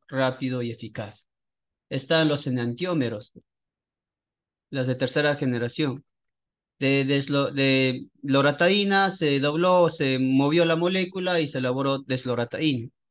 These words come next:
Y de, tenemos el otro que es cetiricina, también igual, se modificó la molécula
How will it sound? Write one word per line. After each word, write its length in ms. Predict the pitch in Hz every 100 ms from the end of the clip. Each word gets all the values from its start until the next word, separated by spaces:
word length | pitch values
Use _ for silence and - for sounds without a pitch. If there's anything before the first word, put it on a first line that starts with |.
| _ _ _ _ _ _ _ -
Y 220 | 151 143
de, 520 | 139 135 139 139 135 - _ _ _ _ _ _ _ _ _
tenemos 460 | 139 147 160 160 160
el 120 | 151
otro 300 | 151 147 139
que 220 | 151 147
es 320 | 147 - - _
cetiricina, 1080 | - - 147 - 139 131 135 190 151 139 151 - _ _ _ _ _
también 360 | 135 139 160
igual, 400 | 165 160 135 110 - _ _ _
se 180 | -
modificó 540 | 135 135 135 139 143 165
la 80 | 165
molécula 720 | 170 165 160 160 156 165 190